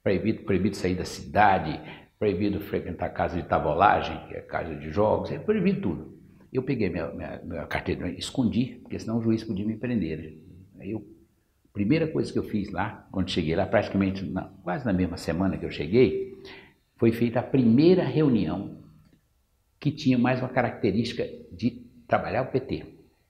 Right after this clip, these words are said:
E foi, eu não sei se é o Jacob Bittar, tem, vou tentar lembrar agora, se eu acho que é o Jacob Bittar que foi, um desses, dirigente nacional, dirigente na época, depois de setenta e nove.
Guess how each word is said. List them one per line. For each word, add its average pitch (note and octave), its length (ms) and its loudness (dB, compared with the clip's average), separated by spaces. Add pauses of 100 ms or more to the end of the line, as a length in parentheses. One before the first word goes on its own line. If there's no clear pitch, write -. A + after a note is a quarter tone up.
(800)
E - 60 -16
foi, A2+ 440 0 (400)
eu G2 60 -4
não F#2+ 80 2
sei G#2+ 160 0
se - 140 -4
é - 20 2
o D#2 60 -4
Jacob D#2+ 320 -4
Bittar, G2+ 520 -2
tem, F2+ 120 -6
vou F2+ 120 -10
tentar F2+ 280 -6
lembrar D#2 240 -2
agora, D2+ 260 -6
se - 80 -8
eu E2+ 60 -2
acho - 80 -10
que F#2 80 -4
é - 20 -4
o E2 40 -4
Jacob F#2 280 -2
Bittar D#2 340 -4
que - 80 -10
foi, C#2+ 440 -12
um B2+ 80 2
desses, - 440 -8 (240)
dirigente E2 460 -6
nacional, - 680 -10
dirigente F#2+ 760 -4 (500)
na A2+ 140 0
época, D#2+ 260 0
depois - 320 -8
de - 60 -12
setenta - 400 -4
e C3+ 60 0
nove. D#2+ 380 -2